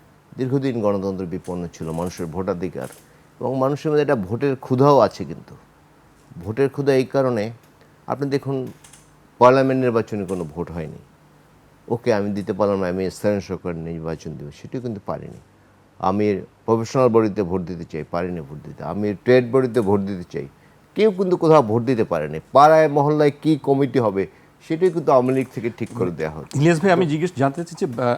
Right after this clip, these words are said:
Speaker 2: আগে স্থানীয় সরকার নির্বাচন হলে সমস্যাটা কোথায়?
Speaker 1: না, আগে স্থানীয়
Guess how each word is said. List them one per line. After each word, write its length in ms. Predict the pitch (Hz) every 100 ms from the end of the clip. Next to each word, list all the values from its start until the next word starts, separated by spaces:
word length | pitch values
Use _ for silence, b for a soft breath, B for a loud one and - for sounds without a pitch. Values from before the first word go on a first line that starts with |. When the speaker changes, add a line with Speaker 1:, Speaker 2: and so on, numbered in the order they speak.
| -
Speaker 2:
আগে 320 | 143 147 180
স্থানীয় 300 | 180 190 196
সরকার 320 | 190 185 190
নির্বাচন 380 | 180 175 180 180
হলে 160 | 170 175
সমস্যাটা 520 | 170 165 147 165 135
কোথায়? 300 | 95 - - _ _ _ _ 104
Speaker 1:
না, 120 | 95
আগে 200 | 92 104
স্থানীয় 260 | - 123